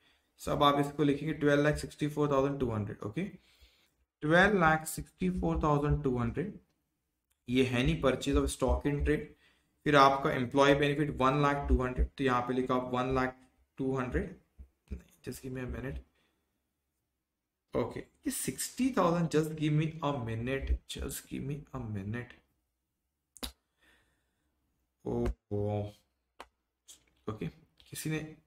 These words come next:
एक मैसेज भी नहीं किया वहाँ पे, this is not, ओके, ओके, this is basi-, basically मैंने गलती से ये सिक्सटी यहाँ से, this four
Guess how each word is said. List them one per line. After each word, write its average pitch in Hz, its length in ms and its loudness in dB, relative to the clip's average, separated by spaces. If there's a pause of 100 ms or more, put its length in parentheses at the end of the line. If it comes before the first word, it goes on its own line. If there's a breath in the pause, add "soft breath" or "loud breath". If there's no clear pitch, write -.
(200)
एक 120 140 -6
मैसेज 120 340 0
भी 139 100 2
नहीं 120 100 -2
किया 104 120 -4
वहाँ 101 120 -6
पे, - 80 -16 (480 soft breath)
this 147 180 0
is 202 200 -2 (200)
not, 208 380 6
ओके, 117 240 -2
ओके, - 240 -6
this 131 200 0
is 175 200 2
basi-, 147 320 0
basically 160 400 0
मैंने 165 140 0
गलती 143 300 2
से 156 120 0
ये 147 160 2
सिक्सटी 143 380 -2
यहाँ 123 260 2
से, 135 200 0
this 156 240 -2
four 165 140 4